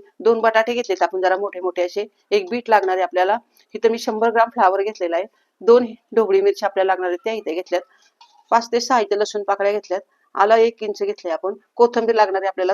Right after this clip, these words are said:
थोडीशी अशी ती घेतली आपण इथं. आपल्याला सगळ्यात प्रथम पावभाजीसाठी इथं बटर लागणार आहे, ते इथं वापरणार आहे आपण. पावभाजीला थोडा घट्टपणा येण्यासाठी आपण तुरीची डाळ वापरणार आहे, तर इथं तुरीची डाळ आपण अर्धी वाटी घेतली,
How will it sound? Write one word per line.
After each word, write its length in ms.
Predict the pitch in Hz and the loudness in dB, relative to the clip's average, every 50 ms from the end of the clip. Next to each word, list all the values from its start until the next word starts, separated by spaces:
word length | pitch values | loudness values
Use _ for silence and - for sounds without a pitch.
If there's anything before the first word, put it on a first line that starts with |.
| 196 | -2
थोडीशी 300 | 208 180 175 175 - 185 | -2 -6 -6 -4 -4 -8
अशी 200 | 180 180 - 208 | -8 -8 -10 -16
ती 220 | 220 _ - 220 196 | -16 _ -12 -10 -10
घेतली 280 | 208 202 - - 180 | -10 -10 -8 -6 -6
आपण 220 | 170 156 - 185 180 | -6 -6 -6 -8 -10
इथं. 220 | 175 - 180 196 - _ _ _ _ _ _ - | -6 -6 -6 -6 -8 _ _ _ _ _ _ -6
आपल्याला 320 | - 208 202 - 233 233 233 - - | -6 -6 0 0 -2 -2 -2 -4 -4
सगळ्यात 240 | 247 202 214 233 233 | -2 0 0 0 0
प्रथम 300 | - 240 240 - 208 214 | -2 -6 -4 -4 -4 2
पावभाजीसाठी 600 | 220 220 220 214 208 - 196 - 208 185 202 202 | 4 4 4 4 2 -2 -4 -10 -10 -6 -6 -6
इथं 240 | 190 - 202 233 247 _ _ _ _ _ _ _ | -4 -4 -4 -4 -6 _ _ _ _ _ _ _
बटर 280 | - 233 233 240 247 233 | -2 -2 2 4 4 4
लागणार 300 | 233 220 196 202 190 180 | 6 4 2 4 0 0
आहे, 80 | 190 214 | 0 -2
ते 220 | _ - 240 233 | _ -6 -6 -6
इथं 180 | 214 214 196 180 | -4 -4 -2 -2
वापरणार 360 | 180 170 170 180 185 185 170 | -2 0 -2 -4 -4 -4 -4
आहे 60 | 160 | -2
आपण. 220 | 151 - - 202 240 - _ _ _ _ _ _ _ _ _ _ _ _ - - _ _ _ _ _ _ _ _ _ _ - - _ - | -4 -2 -4 -6 -8 -10 _ _ _ _ _ _ _ _ _ _ _ _ -20 -20 _ _ _ _ _ _ _ _ _ _ -20 -14 _ 6
पावभाजीला 440 | 220 233 240 240 226 - 214 208 226 - | 8 8 8 6 4 2 0 0 -2 -4
थोडा 200 | 233 247 247 247 | -4 0 0 0
घट्टपणा 440 | 220 220 - - 214 214 226 214 214 | -2 -2 -4 -4 -2 0 0 0 0
येण्यासाठी 360 | 202 190 208 220 220 185 196 | 2 0 0 0 -2 -2 -2
आपण 160 | 190 - 214 202 | -2 -2 -4 -6
तुरीची 300 | - 220 220 214 208 233 | -4 -4 -4 -4 -4 -2
डाळ 140 | 214 220 214 202 | 2 2 2 4
वापरणार 380 | 196 185 - 170 170 175 170 | 2 0 0 0 0 0 0
आहे, 100 | 190 226 | 0 -2
तर 360 | 226 _ _ _ _ - 214 | -4 _ _ _ _ -2 -2
इथं 160 | 214 208 214 214 | -2 0 0 -2
तुरीची 320 | 220 240 226 226 226 240 | -2 -2 -4 -4 -2 2
डाळ 140 | 233 220 220 | 4 4 4
आपण 200 | 214 214 233 233 | 4 2 0 -4
अर्धी 220 | 220 208 175 180 | -4 -2 -2 -4
वाटी 220 | 180 180 180 - 190 | -6 -6 -6 -6 -8
घेतली, 320 | 196 214 - - 170 175 | -10 -8 -8 -6 -8 -8